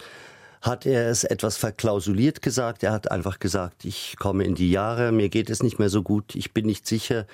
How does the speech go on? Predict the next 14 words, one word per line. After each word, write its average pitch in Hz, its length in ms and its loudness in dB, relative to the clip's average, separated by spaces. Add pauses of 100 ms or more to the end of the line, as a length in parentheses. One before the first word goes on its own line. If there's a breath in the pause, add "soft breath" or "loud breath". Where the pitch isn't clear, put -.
(200 loud breath)
wie 120 220 2
gut 127 320 -2
ich - 180 -2
dieses 110 580 -2 (280 loud breath)
hohe 107 420 0
Amt, 95 320 0
dieses 87 360 -2
wichtige - 300 -6
Amt - 600 -6
in 92 160 -2
Zukunft - 460 -2
wieder 90 260 0
ausüben 85 480 0
können.“ - 280 -8